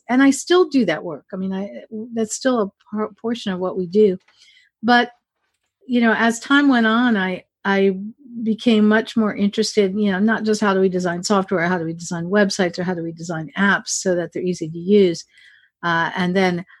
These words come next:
how do we design them so that they're persuasive and people want to use them and they're engaging?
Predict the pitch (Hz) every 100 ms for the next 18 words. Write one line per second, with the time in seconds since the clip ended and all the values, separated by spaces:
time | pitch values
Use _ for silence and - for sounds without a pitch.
0 | _ 202 202 208 185 185 185 185 180 175
1 | 160 185 170 147 - 151 170 160 214 202
2 | 202 180 165 151 175 170 160 185 214 220
3 | - 180 170 175 165 165 160 151 143 160
4 | 151 156 160 214 220 175 160